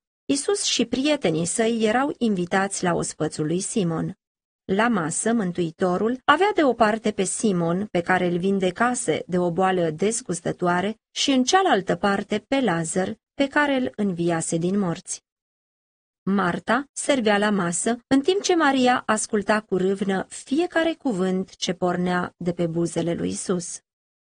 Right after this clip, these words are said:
În mila sa, Isus îi iertase păcatele. Îl ridicase la viață pe fratele ei iubit și inima Mariei era plină de recunoștință.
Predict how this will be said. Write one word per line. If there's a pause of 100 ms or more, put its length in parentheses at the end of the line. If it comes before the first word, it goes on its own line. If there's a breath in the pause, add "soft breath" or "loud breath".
(580)
În
mila
sa, (240)
Isus
îi
iertase
păcatele. (480)
Îl
ridicase
la
viață
pe
fratele
ei
iubit
și
inima
Mariei
era
plină
de
recunoștință.